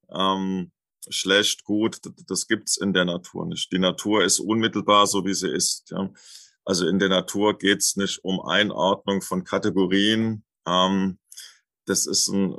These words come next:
ähm, die Na-, die Natur ist präsent, einfach da, ja. Nicht perfekt, nicht effizient, ähm, sondern, ähm, in, in ihrer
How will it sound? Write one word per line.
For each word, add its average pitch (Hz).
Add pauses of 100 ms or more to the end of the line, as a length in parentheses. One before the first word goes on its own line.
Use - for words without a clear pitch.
ähm, 92 (180)
die 95
Na-, 98 (160)
die 92
Natur 104
ist - (260)
präsent, 101
einfach 98
da, 82
ja. 120 (100)
Nicht 107
perfekt, -
nicht 101
effizient, 104 (640)
ähm, 98 (200)
sondern, 95
ähm, 87 (120)
in, 92
in 92
ihrer 90